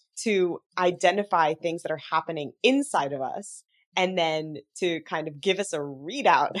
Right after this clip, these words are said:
<laughs> of what's happening inside of us. And then we observe and respond to this external thing. And that's, too, a kind of change of the boundaries about what the self is. By externalizing our data, we're projecting outward something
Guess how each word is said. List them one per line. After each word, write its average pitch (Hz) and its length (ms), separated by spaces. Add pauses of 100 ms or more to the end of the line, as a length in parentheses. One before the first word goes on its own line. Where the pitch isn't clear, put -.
<laughs> - 100
of 214 180
what's 196 220
happening 175 500 (100)
inside 180 400
of 135 80
us. 139 260 (360)
And 185 160
then 180 120
we 180 180
observe 165 540
and 156 160
respond 143 480
to 147 220
this 143 180
external 135 760 (100)
thing. 247 360 (280)
And 214 120
that's, 330 380
too, 339 480
a 185 160
kind 190 300
of 170 120
change 180 400
of 180 100
the 170 60
boundaries 156 640
about 139 280
what 143 140
the 147 80
self - 400
is. 135 320 (140)
By 165 140
externalizing 170 840
our 151 120
data, 160 400 (300)
we're 175 80
projecting 175 840 (120)
outward 156 640
something 156 640